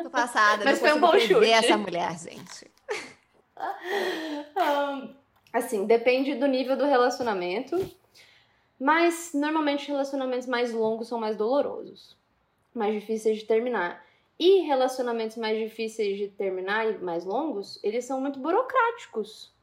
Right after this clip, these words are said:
Speaker 2: Eu trabalho muito isso com os meus pacientes de, ok, seu relacionamento tem seis, oito anos, sete anos, cinco anos, quatro anos, depende do tipo de compromisso que a pessoa tinha.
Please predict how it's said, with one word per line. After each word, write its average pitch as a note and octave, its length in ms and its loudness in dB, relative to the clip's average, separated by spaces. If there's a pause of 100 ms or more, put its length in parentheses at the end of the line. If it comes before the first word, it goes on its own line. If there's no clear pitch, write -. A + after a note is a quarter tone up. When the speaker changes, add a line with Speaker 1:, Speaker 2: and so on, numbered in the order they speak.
(760)
Speaker 2:
Eu G#3 80 -10
trabalho C4 500 2
muito C#4 320 -2
isso A4 200 2
com F#4+ 60 -2
os E4 60 -2
meus C#4+ 160 -4
pacientes C4 640 -4
de, A3 260 -8 (480)
ok, G#3+ 360 2
seu A#3+ 120 -4
relacionamento B3 640 -4
tem A#3+ 160 -4
seis, D#4 500 0
oito C4 300 -2
anos, C4+ 440 -4
sete A#3 280 -6
anos, B3+ 360 -6
cinco A#3+ 260 -10
anos, A#3 320 -10
quatro A3+ 260 -6
anos, A3+ 180 -8
depende A3 380 -10
do G#3 160 -10
tipo G#3+ 240 -20
de - 80 -20
compromisso G#3+ 380 -6
que A3 40 -4
a G#3+ 40 -10
pessoa G#3 280 -6
tinha. B3+ 300 -8